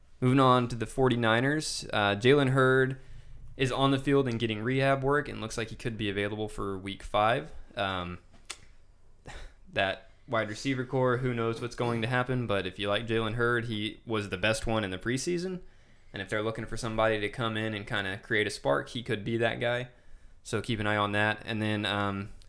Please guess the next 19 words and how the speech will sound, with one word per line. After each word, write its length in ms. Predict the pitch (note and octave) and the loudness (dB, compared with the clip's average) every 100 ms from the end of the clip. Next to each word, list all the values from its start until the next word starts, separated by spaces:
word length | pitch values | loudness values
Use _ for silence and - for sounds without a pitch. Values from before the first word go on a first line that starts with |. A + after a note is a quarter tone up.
| - | 2
Tevin 240 | C3+ B2 | 4 4
Coleman 420 | B2+ A2+ A2 G#2 G#2 | 4 4 2 0 0
has, 500 | A2 G#2 G#2 G2 - - - | 2 2 2 -2 -10 -14 -8
quote, 240 | - A2 - | -2 -2 -2
"a 80 | G2+ | -2
good 220 | G#2 G2 | -2 -2
chance 320 | A2 G2+ - | -2 -4 -4
to 80 | A2 | -6
be 160 | G2+ | -4
back 360 | F#2 F#2 F2+ - | 2 2 2 -2
by 260 | G2 F2+ F2 | 0 0 -2
week 220 | F2+ - | -8 -6
five 380 | C3 C3 A#2+ A#2 - - - - - - | 0 0 0 -4 -16 -20 -20 -20 -20 -6
after 220 | F2+ - | -6 -4
the 60 | F2+ | -2
bye 200 | F#2 F#2+ | 2 2
week 220 | F#2+ F2+ | 0 -4
this 180 | F#2+ F2+ | -8 -6
week." 260 | F#2 F2+ | -6 -6